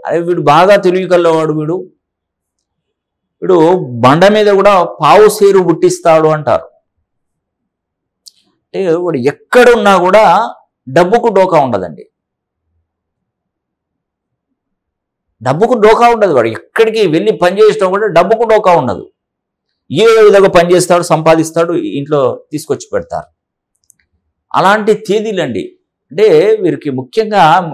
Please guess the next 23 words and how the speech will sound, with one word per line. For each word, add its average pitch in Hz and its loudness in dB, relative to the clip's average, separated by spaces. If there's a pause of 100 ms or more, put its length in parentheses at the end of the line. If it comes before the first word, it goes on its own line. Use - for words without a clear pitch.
ఈ, 180 -6
నేను 170 -10
ఈ 165 -6
సిరీస్లో 185 -4
గురువుకు 185 0
సంబంధించిన 175 -6 (420)
మూడు 180 2
పన్నెండు 165 -2
ఇరవై 156 -2
ఒకటి, 160 -4
నాలుగు 147 0
పదమూడు 151 -4
ఇరవై 139 0
రెండు 139 -6
ముప్పై 131 -8
ఒకటి 127 -8
గురువు 135 -2
రాహువుకు 139 0
సంబంధించిన 135 -10
సిరీస్లో 180 -2 (540)
జన్మించినటువంటి 185 -2
వారు 147 2
ఏంటంటే, 139 -6